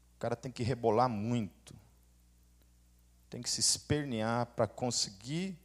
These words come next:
explicar por como que o judaísmo se sustenta numa religião que não tem mais sacrifício,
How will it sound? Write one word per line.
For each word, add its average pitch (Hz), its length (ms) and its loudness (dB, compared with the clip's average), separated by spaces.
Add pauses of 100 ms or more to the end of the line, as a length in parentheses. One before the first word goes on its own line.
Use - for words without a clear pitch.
(220)
explicar 143 880 2 (480)
por 113 100 -8 (120)
como 202 320 4
que - 160 -4
o - 20 4
judaísmo 135 560 0
se - 140 -4
sustenta 123 920 -4 (420)
numa 117 220 2
religião 117 540 0
que - 160 -6
não 117 160 -2
tem 123 200 -2
mais 117 220 0
sacrifício, - 960 -6